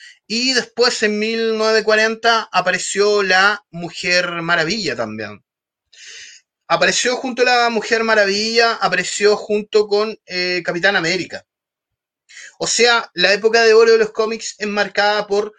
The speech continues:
superhombres. Es marcada también por fechas importantes de la historia, como el inicio de la Segunda Guerra Mundial, donde los superhéroes toman tal importancia y donde les fue mejor en la vida,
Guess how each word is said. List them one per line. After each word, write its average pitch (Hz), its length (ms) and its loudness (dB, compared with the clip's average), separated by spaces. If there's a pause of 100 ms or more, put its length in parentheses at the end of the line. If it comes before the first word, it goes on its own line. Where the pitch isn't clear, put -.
(200)
superhombres. 208 920 -2 (1000)
Es 180 140 0
marcada 220 500 2
también 208 400 -2
por 208 320 -2
fechas 220 400 -2
importantes 214 720 -8
de 147 80 -4
la 151 60 -2
historia, 180 540 -4 (220)
como 170 640 -2
el 160 160 -2
inicio 175 340 -2
de 170 80 2
la 170 80 2
Segunda 170 340 -4
Guerra 165 220 0
Mundial, 170 460 0 (260)
donde 170 480 0
los 165 140 -4
superhéroes 190 640 -2
toman 202 540 -2
tal 208 180 0
importancia 214 1040 -4 (420)
y 175 220 -2
donde 170 360 2
les 165 140 -2
fue 202 320 0
mejor 185 420 -2
en 185 200 0
la 135 100 2
vida, 233 420 -4